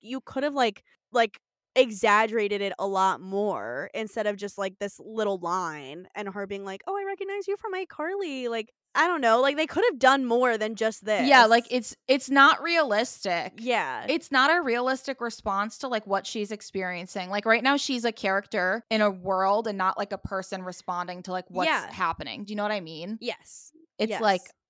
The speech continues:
Speaker 1: They're not, like, fully developing her character, kind of.
Speaker 2: Yeah. And it's like, it, it's, I feel like it doesn't even have to do with, like, how developed the character is. It's just, like, it's not even her character. Like, it's not even a character.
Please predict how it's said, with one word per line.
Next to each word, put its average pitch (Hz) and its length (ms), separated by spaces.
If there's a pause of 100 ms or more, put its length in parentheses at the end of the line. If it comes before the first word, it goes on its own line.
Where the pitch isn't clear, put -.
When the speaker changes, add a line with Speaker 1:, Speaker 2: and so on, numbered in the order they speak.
(240)
Speaker 1:
They're 247 140
not, 262 160
like, 262 160
fully 220 640
developing 185 560
her 170 140
character, 120 640 (100)
kind 151 240
of. 78 260 (160)
Speaker 2:
Yeah. 202 600 (220)
And 226 140
it's 233 160
like, 226 240
it, 240 200 (760)
it's, - 240 (160)
I 269 140
feel 349 180
like 392 140
it 311 100
doesn't 254 240
even 311 140
have 262 160
to 302 80
do 302 80
with, 311 100
like, 269 120
how 233 120
developed 233 400
the 220 60
character 185 480
is. 170 180
It's - 240
just, 202 320
like, 202 320 (500)
it's 233 220
not 208 220
even 220 320 (180)
her 233 140
character. - 560 (100)
Like, 247 160
it's 247 160
not 220 200
even 220 160
a 175 40
character. 180 560